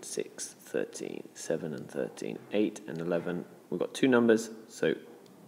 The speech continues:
Q two is ten. Let's work out the median of each half. So we've got four and ten, six and eight, so it's seven.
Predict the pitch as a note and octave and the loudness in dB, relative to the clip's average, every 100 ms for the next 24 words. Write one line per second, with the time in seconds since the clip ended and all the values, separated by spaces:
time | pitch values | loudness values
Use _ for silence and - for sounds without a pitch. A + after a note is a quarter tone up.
0 | - - - - - - E2 D#2+ C2+ C2 | -20 -20 -20 -20 -20 -8 -6 -4 -4 -6
1 | - - C3+ C3+ - - - - - _ | -4 -2 -2 -2 -8 -20 -20 -20 -20 _
2 | - - - - - - - - - - | -20 -16 -14 -14 -16 -20 -20 -20 -20 -20
3 | - - - - - _ - G#2 G2+ - | -20 -20 -20 -20 -20 _ 2 6 6 4
4 | - A2 F#2 - F2+ G2 F#2+ F#2 - - | 8 8 10 6 4 4 4 2 0 4
5 | A#2+ E3 G#3+ - - - - - - - | 8 8 6 -2 -10 -12 -18 -20 -20 -20
6 | - D#2+ D#2 - - - - B2+ B2 - | -6 -2 2 0 -2 -12 4 8 8 6
7 | F2 E2 - G2+ G#2+ - - - - - | -2 -4 0 2 2 -2 -6 -4 -4 -6
8 | - - E2+ G#2+ - - - - - - | -16 -8 -2 -2 -2 -8 -18 -20 -14 -4
9 | D#2 - - D2+ - | -4 -4 -2 -2 -2